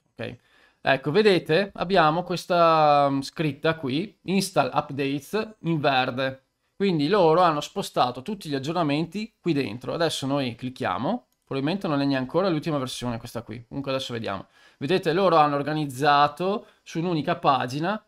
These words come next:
tutti quanti gli aggiornamenti disponibili. Possiamo cliccare su Open Changelog per leggere di cosa si tratta l'aggiornamento, ok? Oppure possiamo tranquillamente,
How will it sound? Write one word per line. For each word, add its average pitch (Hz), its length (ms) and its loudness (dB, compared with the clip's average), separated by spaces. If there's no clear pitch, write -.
tutti 190 260 -6
quanti 170 320 2
gli 180 60 -6
aggiornamenti 160 540 -2
disponibili. 110 680 -8
Possiamo 156 520 2
cliccare 143 440 0
su 139 140 -8
Open 139 380 -4
Changelog 127 600 -4
per 127 140 -8
leggere 131 540 -4
di 127 160 -8
cosa 131 180 -8
si 131 180 -6
tratta 127 360 -4
l'aggiornamento, 123 920 -4
ok? 139 280 -4
Oppure 156 380 0
possiamo 143 360 -4
tranquillamente, 131 840 -4